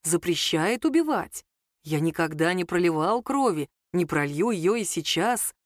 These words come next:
Не называй меня добрым человеком!" — перебил его разбойник, но на этот раз в его голосе звучала не ярость, а мольба. "Я делал много дурного. Я грабил и воровал,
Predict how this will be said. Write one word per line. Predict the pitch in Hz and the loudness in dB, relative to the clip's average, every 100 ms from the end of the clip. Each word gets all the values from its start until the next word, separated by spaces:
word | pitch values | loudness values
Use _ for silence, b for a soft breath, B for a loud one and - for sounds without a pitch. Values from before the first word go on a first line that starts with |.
| _ 165 | _ 0
Не | 170 | 2
называй | 170 151 131 143 185 | 2 0 -2 0 2
меня | 214 208 202 | 4 4 4
добрым | 208 214 202 202 | 4 4 4 0
человеком!" — | - 208 208 208 226 - 180 - _ - | 2 2 2 2 0 -2 -6 -6 _ -2
перебил | 208 208 208 202 | 0 2 0 2
его | 180 202 | 2 2
разбойник, | 202 202 208 285 285 240 - _ _ | 2 -2 0 2 2 0 -4 _ _
но | 196 214 | -2 0
на | 233 | 0
этот | 233 233 | -2 0
раз | 240 233 | 0 0
в | |
его | 226 233 226 | -2 -2 0
голосе | 254 247 226 233 | 0 0 0 -2
звучала | 220 240 - 254 247 | -2 -2 -2 0 0
не | 254 233 | 0 0
ярость, | 269 226 208 - 233 | 0 0 0 -2 -2
а | |
мольба. | 262 285 240 196 156 - _ _ - | 0 0 0 -2 -2 -10 _ _ -12
"Я | - - | -6 -2
делал | 151 170 170 | 2 4 4
много | 170 160 170 196 180 | 2 2 2 4 4
дурного. | 190 180 165 196 170 139 - _ _ - | 2 2 2 2 0 -2 -8 _ _ -2
Я | 185 | 0
грабил | 175 165 180 202 196 175 175 | 0 0 2 2 0 2 2
и | 185 | 4
воровал, | 190 196 180 208 202 156 | 2 0 0 0 0 -2